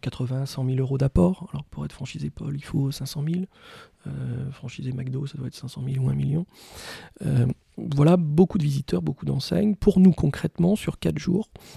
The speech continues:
euh, on renseigne environ quatre cents personnes. Euh, quatre-vingts avec lesquels on va,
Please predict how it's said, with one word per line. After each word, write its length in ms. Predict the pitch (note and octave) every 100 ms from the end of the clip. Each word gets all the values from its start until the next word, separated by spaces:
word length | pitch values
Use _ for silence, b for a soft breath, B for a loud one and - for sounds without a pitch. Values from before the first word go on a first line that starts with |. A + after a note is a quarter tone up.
| B B B _ F#3+
euh, 240 | E2 E2 G3+
on 100 | D3+
renseigne 380 | D3+ - D#3
environ 260 | C#3+ C#3 C3+
quatre 220 | - D3+
cents 100 | E3
personnes. 380 | D3+ D3+ - A3+ - _ _ _ - B B B B -
Euh, 120 | B3+ -
quatre-vingts 480 | G#3+ - G3 E3+ E3+
avec 200 | C#3+ C3+
lesquels 300 | D3 - D#3
on 80 | C#3+
va, 340 | C3+ C#3 C#3+